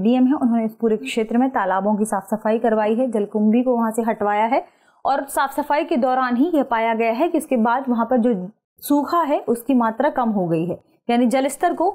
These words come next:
काफी लंबे सने-, समय तक सुनिश्चित करने में इस जिले ने काफी कामयाबी हासिल की है।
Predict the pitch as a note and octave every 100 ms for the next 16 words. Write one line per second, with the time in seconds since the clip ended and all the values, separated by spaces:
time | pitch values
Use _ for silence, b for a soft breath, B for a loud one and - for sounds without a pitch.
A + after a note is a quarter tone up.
0 | B B - D4 E4+ D4+ C#4 D4+ F#4 E4
1 | C#4 C#4 - C#4 D4 D4 D4+ D4 C#4 C#4+
2 | F4+ F4+ A#3 G#3 A#3+ F#4 - G3+ F#3 A#3+
3 | C4+ B3+ F4 A3 G#3 D4 C4 F#3+ F3+ F3
4 | F3+ F3 E3+ F3+ E3+ E3+ -